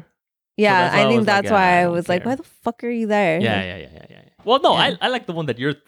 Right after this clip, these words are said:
Speaker 1: saying. The one that you're like, "Why the fuck are you there?" I mean, granted, he didn't do anything.
Speaker 2: Yeah.
Speaker 1: Right.
Speaker 2: So I was like, "Why the fuck are you there?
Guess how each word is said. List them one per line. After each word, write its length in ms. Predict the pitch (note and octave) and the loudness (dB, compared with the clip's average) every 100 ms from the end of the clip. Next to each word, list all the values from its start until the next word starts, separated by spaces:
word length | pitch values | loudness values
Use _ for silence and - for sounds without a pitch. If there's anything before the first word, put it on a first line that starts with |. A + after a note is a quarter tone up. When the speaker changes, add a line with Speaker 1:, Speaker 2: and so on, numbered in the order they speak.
| _ | _
Speaker 1:
saying. 480 | - G2+ D#2 D#2 A2 _ _ _ _ _ _ _ - | -10 -10 -8 -12 -18 _ _ _ _ _ _ _ -2
The 80 | |
one 100 | B2+ | -2
that 60 | B2+ | -2
you're 80 | A#2+ | -2
like, 100 | D3+ | 0
"Why 80 | F3 | -2
the 60 | |
fuck 240 | - C#4 A3 | -2 -6 0
are 20 | |
you 120 | F3+ | 2
there?" 400 | E3+ D#3 C#3+ C#3 - | 2 2 -2 -6 -2
I 80 | A3+ | -2
mean, 140 | A#3 | 0
granted, 320 | F3 A3+ E3 | 0 0 0
he 100 | E3+ | 0
didn't 180 | F#3+ F3 | 2 2
do 140 | D3+ | 2
anything. 500 | D3 C3 G2 F2 A#2 - _ _ _ _ | 0 0 -4 -10 -12 -16 _ _ _ _
Speaker 2:
Yeah. 400 | B3+ F#4 F#4 F#3 F#3+ _ _ | 0 4 4 2 -2 _ _
Speaker 1:
Right. 260 | D#3 B2 - | -10 -10 -2
Speaker 2:
So 100 | D#4+ | 2
I 120 | E4 | 2
was 120 | D#4+ | 2
like, 140 | E4+ D4+ | 0 2
"Why 120 | D#4+ | 0
the 120 | G4+ - | -2 0
fuck 220 | F4 - | -2 0
are 40 | F4 | -2
you 160 | E4 E4+ | 0 0
there? 640 | F#4 G#4 D4 F#3+ F#3 A3 | 2 4 4 2 -2 -8